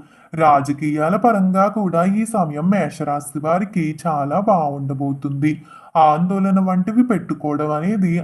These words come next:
అంతగా కలిసి రాదనే చెప్పాలి. ఏ విషయంలోనైనా సరే అతిగా భయపడితే కష్టాలే ఎదుర్కొంటారు. తొందరపాటుగా ఎవరినైనా నమ్మడం కానీ, తొందరపాటు నిర్ణయాలు తీసుకోవడం కానీ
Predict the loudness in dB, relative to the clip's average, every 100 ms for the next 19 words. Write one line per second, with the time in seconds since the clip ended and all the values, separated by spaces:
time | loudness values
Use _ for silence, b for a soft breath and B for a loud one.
0 | 0 0 0 0 0 2 2 2 -4 -4
1 | -4 -4 -4 -4 -2 -4 -4 -6 -4 -4
2 | B B B -6 0 0 -2 -6 -8 -6
3 | -6 -6 -4 0 0 0 0 0 2 0
4 | 0 0 0 0 -2 -4 -8 -6 -6 -2
5 | -2 -4 -6 -4 -2 -2 -2 -4 -8 -8
6 | -10 -4 -2 0 -2 B B B -2 -2
7 | -2 -2 2 2 0 -2 0 2 0 -2
8 | -4 -6 -2 2 4 2 0 -2 0 2
9 | 2 0 -2 -4 -4 -2 -2 2 0 0
10 | -2 -2 -2 0 0 0 -2 -4 -6 -6
11 | -4 -2 0 2 0 0